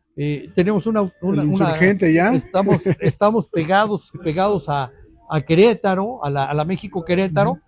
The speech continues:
Speaker 1: que si me apuras esa va desde Acapulco hasta Montreal, ¿no? Tú la
Speaker 2: Claro.
Speaker 1: agarras pa'l norte,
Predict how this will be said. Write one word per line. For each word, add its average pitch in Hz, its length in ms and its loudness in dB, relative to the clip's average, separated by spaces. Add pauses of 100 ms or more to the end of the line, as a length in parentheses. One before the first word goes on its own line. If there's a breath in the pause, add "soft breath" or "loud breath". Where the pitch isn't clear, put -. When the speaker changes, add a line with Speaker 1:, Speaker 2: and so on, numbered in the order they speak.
(300)
Speaker 1:
que 165 120 0
si 180 120 -4
me 180 120 0
apuras 233 320 -2
esa 220 220 -2
va 220 120 0
desde 196 220 -2
Acapulco 196 400 -6
hasta 170 160 -6
Montreal, 175 500 0
¿no? 240 160 -10 (480)
Tú 185 60 0
la 190 160 4
Speaker 2:
Claro. 151 60 2
Speaker 1:
agarras 214 260 2
pa'l 170 220 -2
norte, 214 500 0